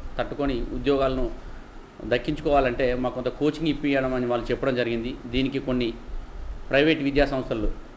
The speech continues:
నరేందర్ రెడ్డి సార్, All Force Group of నరేందర్ రెడ్డి సార్ను సంప్రదించడం జరిగింది. తను కూడా సానుకూలంగా స్పందించి సాయంత్రం ఐదు గంటల నుంచి ఎనిమిది గంటల వరకు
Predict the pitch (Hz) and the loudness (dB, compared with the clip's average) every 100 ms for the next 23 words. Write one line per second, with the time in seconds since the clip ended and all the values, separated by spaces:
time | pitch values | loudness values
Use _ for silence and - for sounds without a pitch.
0 | 117 127 139 139 131 123 113 110 123 127 | -2 0 2 2 0 0 0 2 2 -2
1 | - 123 120 113 117 120 127 135 127 131 | 0 0 0 0 0 2 2 0 0 0
2 | 117 113 110 131 120 120 113 113 110 131 | 0 -2 0 0 2 0 2 0 -2 -4
3 | - - - - - - 131 139 151 147 | -6 -8 -10 -12 -12 -4 0 2 2 2
4 | - - - 131 147 147 156 135 - 120 | -2 -10 -4 0 0 2 4 2 0 0
5 | 123 123 - - - - - - - - | 2 0 -2 -8 -10 -8 -8 -8 -10 -10
6 | - - - - - - - - 139 151 | -6 -4 -4 -8 -14 -16 -12 0 4 6
7 | 151 139 139 160 160 151 160 151 143 147 | 4 4 6 6 6 6 4 4 2 2
8 | - - - - 135 165 165 139 143 139 | 0 -4 -12 -2 2 4 4 4 4 6
9 | 120 113 | 6 4